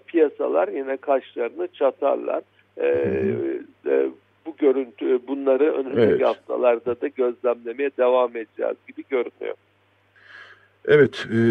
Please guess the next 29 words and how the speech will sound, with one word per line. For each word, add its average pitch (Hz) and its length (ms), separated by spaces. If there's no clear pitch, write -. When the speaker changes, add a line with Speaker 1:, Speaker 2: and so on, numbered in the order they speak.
Speaker 2:
Profesör 131 400
Doktor 139 240
Hayri 135 260
Kozanoğlu, 135 560
çok - 220
teşekkür 135 340
ediyorum, 131 480
e, - 40
değerli 113 280
katkıların 113 480
için. 151 240
E, 110 80
ekonomide 123 400
Speaker 1:
Ben - 20
Speaker 2:
hem 120 200
bugünü, 117 340
ekonomide 117 480
hem 123 180
bugünü 120 260
hem 117 160
de 135 160
muhtemel 120 420
geleceği 117 400
konuştuk - 400
Profesör 107 380
Doktor 110 280
Hayri 107 240
Kozanoğlu 107 500
ile. 131 180